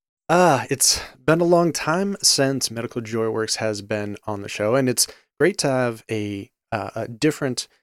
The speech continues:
viewpoint, I'd say, of the company, of the learning aspects, of the tools and technologies that are really shaping medical education. I know that Prognosis was an app that was out when I was in med school, and that was pretty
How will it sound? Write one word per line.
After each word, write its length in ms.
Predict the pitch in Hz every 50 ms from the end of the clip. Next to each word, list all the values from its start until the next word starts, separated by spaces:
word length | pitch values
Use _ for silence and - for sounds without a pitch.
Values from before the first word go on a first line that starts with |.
| _ _ _ _ _ _ _ _ -
viewpoint, 580 | 127 120 123 135 135 131 131 - 113 107 104
I'd 160 | 107 110 107 107
say, 320 | - - 110 107 107 107 - -
of 320 | 120 110 107 107 104 -
the 80 | - 113
company, 360 | - - 131 - 135 120 117
of 120 | 110 101
the 100 | - 107
learning 320 | 107 113 123 127 123 117 113
aspects, 520 | 113 110 104 - - 113 110 101 - -
of 100 | 113 107
the 80 | - 107
tools 380 | - - - 147 143 127 107
and 100 | 104 101
technologies 720 | - 123 110 - 123 120 120 123 120 117 117 117 117 113 -
that 160 | - 113 110
are 140 | 107 110 107 - _ _ _ _ -
really 180 | 233 254 233 156
shaping 580 | 123 - - 123 127 - 135 117 110 104 110
medical 320 | 117 113 104 113 - - 104
education. 760 | 107 - - - - 104 107 104 101 - - 101 98 98 - _ _ _ _ _ _ -
I 60 | 120
know 180 | 113 117 120 120
that 420 | 110 117 113 113 107 - - - -
Prognosis 720 | - - 117 110 101 104 110 117 113 - - 117 107 - -
was 380 | - 117 113 107 107 104 101
an 120 | 104 101 101
app 200 | 101 104 98 -
that 100 | - 104
was 140 | 101 101 107
out 160 | 104 101 104
when 100 | 107 107
I 100 | 120 170
was 120 | 180 156
in 100 | 160 151
med 160 | 147 151 151
school, 300 | 147 - - 147 147 143
and 80 | 127 117
that 100 | 107 104
was 220 | 104 101 95 - - _ _ _ _ _ _ _ _ _
pretty 400 | - 120 117 113 110 110 104 -